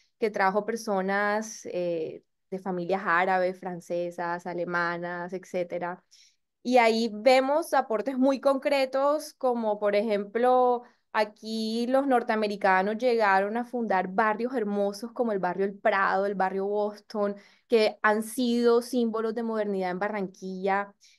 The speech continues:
Eh, los alemanes, por ejemplo, construyen el famoso ferrocarril,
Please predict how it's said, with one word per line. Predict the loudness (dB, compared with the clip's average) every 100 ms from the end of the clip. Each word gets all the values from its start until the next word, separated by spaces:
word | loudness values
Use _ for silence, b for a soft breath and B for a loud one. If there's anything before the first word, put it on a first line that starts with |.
| _ -4
Eh, | 0 2 2
los | 2
alemanes, | 4 2 4 4 4 2
por | -2 -2
ejemplo, | -2 0 0 0 -2 -2 0 0
construyen | -4 -6 -4 -2 0 0 0
el | -2
famoso | -2 -2 -2 -2 -6
ferrocarril, | -4 -4 -4 -4 -4 -4 -4 -4 -6 -8